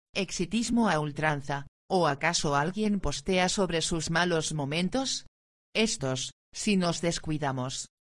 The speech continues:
parecerían ser los nuevos mandatos sociales. Ser parte de cualquiera de las tribus urbanas nos da esa sensación de seguridad que durante muchos años de nuestras vidas necesitamos para sentirnos bien con nosotros mismos.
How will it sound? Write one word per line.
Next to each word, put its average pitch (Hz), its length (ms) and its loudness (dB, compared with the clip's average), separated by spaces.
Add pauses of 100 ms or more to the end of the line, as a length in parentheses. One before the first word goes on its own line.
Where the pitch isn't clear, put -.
parecerían 190 760 2
ser 208 260 -2
los 175 240 0
nuevos 170 460 0
mandatos 156 560 -2
sociales. 131 680 -4 (500)
Ser 202 280 0
parte 214 340 2
de 185 140 0
cualquiera 165 560 0
de 156 80 0
las 131 200 -2
tribus 151 440 0
urbanas 214 580 2
nos 160 240 -2
da 160 160 2
esa 180 300 0
sensación 170 640 0
de 208 140 2
seguridad 143 640 -2
que 190 160 -2
durante 151 480 2
muchos 185 360 0
años 196 300 2
de 143 120 0
nuestras 151 500 -2
vidas 175 400 -2
necesitamos 156 840 0
para 143 260 0
sentirnos 175 760 -2
bien 180 260 2
con 160 240 0
nosotros 156 560 -2
mismos. 139 560 -6